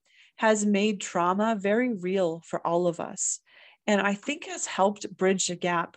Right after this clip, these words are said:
with populations that have had chronic stressors or extreme stressors like the military and first responders to make it something that is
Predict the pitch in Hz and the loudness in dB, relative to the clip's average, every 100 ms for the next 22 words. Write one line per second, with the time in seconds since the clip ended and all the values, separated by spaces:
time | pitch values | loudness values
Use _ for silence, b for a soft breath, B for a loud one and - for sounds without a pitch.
0 | 202 190 180 180 - _ - 202 202 208 | -6 -2 -2 -4 -18 _ 0 0 4 4
1 | 185 180 185 180 180 185 180 175 - 240 | 4 2 0 -2 0 0 -2 -4 0 2
2 | 240 175 170 _ _ _ _ _ 196 196 | 4 2 -4 _ _ _ _ _ 0 0
3 | 196 - 180 175 - 180 180 175 165 - | -2 -2 -2 -2 -2 -2 -2 -4 -8 -6
4 | 196 202 202 170 165 175 170 170 165 - | -2 -2 -2 -2 -2 -4 -4 -4 -4 -4
5 | 196 175 175 180 170 170 - 165 - 170 | -2 0 -2 -2 -4 -4 -4 -6 -6 -12
6 | - 214 330 180 160 175 - b b b | -4 -4 -2 -2 -2 -4 -10 b b b
7 | b - 208 202 196 208 202 - B B | b -4 0 2 0 2 0 -2 B B
8 | - - 208 208 202 190 180 175 - 175 | -8 -2 0 0 0 2 2 0 -2 -4
9 | - | -4